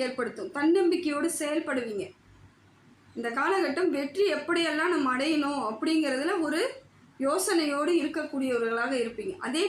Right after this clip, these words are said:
போல செவ்வாய் உங்களுக்கு சரியான அமைப்புல இருக்கிறதுனால டென்ஷன் கொஞ்சம் குறையுங்க. இது நாள் வரைக்கும் செவ்வாய் உங்களுக்கு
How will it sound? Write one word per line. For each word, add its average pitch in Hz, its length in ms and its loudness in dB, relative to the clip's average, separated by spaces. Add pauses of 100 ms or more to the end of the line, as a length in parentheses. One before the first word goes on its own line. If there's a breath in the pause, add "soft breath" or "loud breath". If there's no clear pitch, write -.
(120)
போல 285 240 -2 (160)
செவ்வாய் 349 560 2
உங்களுக்கு 285 400 0 (120)
சரியான 294 360 0 (140)
அமைப்புல 262 340 0 (140)
இருக்கிறதுனால 247 580 -2 (160)
டென்ஷன் 403 500 2
கொஞ்சம் 285 320 -4
குறையுங்க. 254 360 -2 (1000)
இது 254 200 0
நாள் 339 200 4
வரைக்கும் 320 360 2
செவ்வாய் 311 360 2
உங்களுக்கு 269 280 0